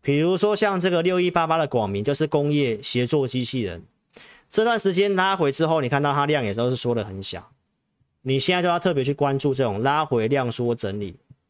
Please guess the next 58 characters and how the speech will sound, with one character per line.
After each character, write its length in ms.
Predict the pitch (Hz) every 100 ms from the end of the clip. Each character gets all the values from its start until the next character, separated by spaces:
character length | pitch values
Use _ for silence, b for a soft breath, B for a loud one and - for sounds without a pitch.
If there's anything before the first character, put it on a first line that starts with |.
| _ _
产 200 | - 131
业 160 | 170 180
前 180 | 139
景 160 | 135 113
不 140 | 101
错 160 | 107 127
的 60 | 101
股 160 | 87
票。 340 | 85 104 92 - _ _ _ _ _ _ _ _ b b b _ _ _
这 160 | 214
个 100 | 220
电 180 | 202 233
池 220 | 202 147
储 240 | 143 131 147
能， 240 | 123 95 85 _ _
从 260 | - 131 143
六 220 | 190 196
月 240 | 190 185 175
二 140 | 180
十 60 | 160
三 160 | 160
号 120 | 156 147
跟 220 | 147 147
大 80 | 139
家 100 | 139
讲 240 | 135 101
台 160 | 101 107
达 220 | 104 101
电， 240 | 110 98 b b b b
两 260 | 120 151 202
百 220 | 156 131
块 200 | 180 165
这 160 | 175
附 220 | 156 165 151
近 180 | 151
告 200 | 139 143
诉 120 | 131 135
大 220 | 131 110
家， 320 | - 98 107 _ _ _ _ _ _
台 200 | - 160
股 240 | 208 151 127
在 160 | 180
低 280 | 156 160 170
迷 160 | 151 110
的 80 |
时 180 | 107 117
候 240 | 110 131 98
可 180 | -
以 120 | 180 147
投 260 | 123 123
资 160 | 127 143
的 100 | 127
股 140 | 107
票， 220 | 92 131
我 160 | 110 113
讲 200 | 110 92
两 240 | 98 98
档， 220 | 110 90